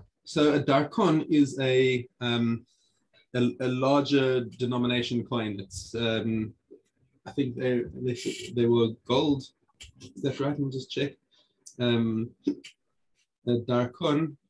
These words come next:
is worth, is worth two selah. Yeah, it's a, they're gold coins. So basically, what they wanted to do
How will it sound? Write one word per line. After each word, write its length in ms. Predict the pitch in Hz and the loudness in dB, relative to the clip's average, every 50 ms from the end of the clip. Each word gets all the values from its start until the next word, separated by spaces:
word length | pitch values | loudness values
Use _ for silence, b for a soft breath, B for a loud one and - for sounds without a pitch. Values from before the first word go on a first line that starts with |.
| _ | _
is 280 | 139 139 131 123 - - | -2 -2 -2 -2 -2 0
worth, 240 | 135 131 131 131 - - _ - B B B B B B _ _ _ | 0 0 0 0 -4 -10 _ -20 B B B B B B _ _ _
is 140 | 147 139 127 | 2 4 4
worth 220 | 131 127 123 - | 4 2 2 0
two 180 | - - 143 131 | 0 2 2 2
selah. 420 | - - 151 147 123 107 101 101 - _ _ _ _ _ _ _ _ - | 2 2 2 2 2 2 0 -2 -6 _ _ _ _ _ _ _ _ -2
Yeah, 180 | 127 117 110 | 0 0 0
it's 140 | 110 - - | 0 -2 -4
a, 180 | 131 - - 127 | -4 -2 -2 0
they're 240 | 131 127 123 120 | 2 2 2 2
gold 320 | - 143 143 147 143 - - | 2 4 4 4 2 2 -2
coins. 500 | 127 117 117 120 139 165 170 - - _ _ _ _ _ _ _ _ _ _ _ _ _ _ _ _ _ _ _ _ _ _ _ _ _ _ _ _ _ _ _ _ _ _ _ _ _ _ _ _ | -2 0 0 0 0 -2 -4 -8 -14 _ _ _ _ _ _ _ _ _ _ _ _ _ _ _ _ _ _ _ _ _ _ _ _ _ _ _ _ _ _ _ _ _ _ _ _ _ _ _ _
So 120 | - - 147 | -4 -2 0
basically, 380 | 151 160 156 - - - 123 | 0 0 0 -2 -2 -2 0
what 160 | 113 120 123 131 | 0 0 -2 -2
they 60 | 127 | -2
wanted 300 | 131 143 151 147 147 131 | -2 -2 -2 -2 -2 -2
to 120 | 127 120 | -2 -2
do 300 | 117 165 160 127 117 120 | 0 2 4 4 4 2